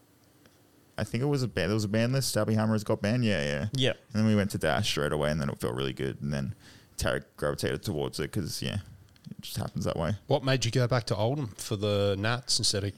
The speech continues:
Speaker 3: staying with Dash?
Speaker 1: Uh, Prism got banned.
Speaker 3: Okay,
Speaker 1: So,
Speaker 3: right.
Speaker 1: Oldham's pretty good.
Speaker 3: Yep.
Speaker 2: Yeah, that's just a no-win situation, isn't it?
Speaker 1: Yeah.
Speaker 2: Yeah.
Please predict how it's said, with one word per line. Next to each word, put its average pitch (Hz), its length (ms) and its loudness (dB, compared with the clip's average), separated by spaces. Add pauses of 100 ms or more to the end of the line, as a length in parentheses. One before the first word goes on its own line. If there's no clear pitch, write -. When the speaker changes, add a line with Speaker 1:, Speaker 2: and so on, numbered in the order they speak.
Speaker 3:
staying 104 300 0
with 101 100 -2
Dash? 107 340 0
Speaker 1:
Uh, 64 220 -4
Prism 98 260 0
got 92 220 0
banned. 76 340 0 (340)
Speaker 3:
Okay, 104 280 0
Speaker 1:
So, 67 280 -2
Speaker 3:
right. 98 220 -2 (240)
Speaker 1:
Oldham's 104 300 -2
pretty 104 260 -2
good. 113 200 4 (240)
Speaker 3:
Yep. 107 180 -2 (420)
Speaker 2:
Yeah, 120 220 2
that's 151 220 2
just 135 200 2
a 123 60 0
no-win 110 500 2
situation, 104 640 0
isn't 101 220 0
it? 73 100 -6 (180)
Speaker 1:
Yeah. 101 260 2 (320)
Speaker 2:
Yeah. 104 180 0